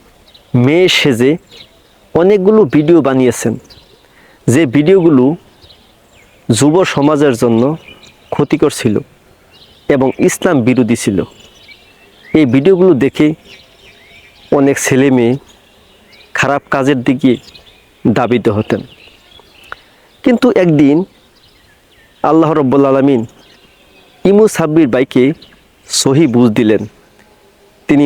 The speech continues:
মুক্তাগাছার অন্যতম আলেম মাওলানা আব্দুল হালিম সাহেব, তার কাছে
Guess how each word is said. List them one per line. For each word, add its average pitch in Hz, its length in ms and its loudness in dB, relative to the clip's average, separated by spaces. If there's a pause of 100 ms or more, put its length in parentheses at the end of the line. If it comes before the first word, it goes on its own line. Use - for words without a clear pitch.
মুক্তাগাছার 131 640 -2 (920)
অন্যতম 175 540 2 (840)
আলেম 131 260 2 (1300)
মাওলানা 156 560 2 (540)
আব্দুল 156 320 0
হালিম 139 280 0
সাহেব, 131 260 -2 (560)
তার 143 180 -2
কাছে 135 320 -2